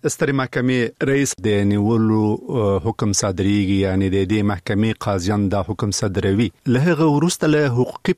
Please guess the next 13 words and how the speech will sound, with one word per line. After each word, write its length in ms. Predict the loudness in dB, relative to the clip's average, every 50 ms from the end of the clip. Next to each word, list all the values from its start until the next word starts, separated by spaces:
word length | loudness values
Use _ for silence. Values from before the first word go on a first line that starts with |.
| -2
پلوه 400 | -2 -2 0 0 0 0 -2 -2 -4 -6 -6 -4 -4 -2
د 100 | -2 -2
طالبانو 380 | -2 0 0 0 2 2 2 2 0 -2 -4 -4 -4
حکومت، 440 | -4 -2 0 0 0 0 0 -2 _ _ -4
دریځ 580 | -2 0 0 0 0 0 0 0 0 0 0 -2
به 160 | -2 -2 -2
څه 20 | -2 -2 0
ډول 280 | 0 2 2 2 2 0 0 0
وي؟ 140 | 2 2 2 2 2
او 100 | 2 2 2 0 0
د 320 | 2 2 2 2 0 -2 -4 _ _ _ -2 0
طالبانو 360 | 0 2 2 0 0 2 2 2
مشر 220 | 2 2 0 -2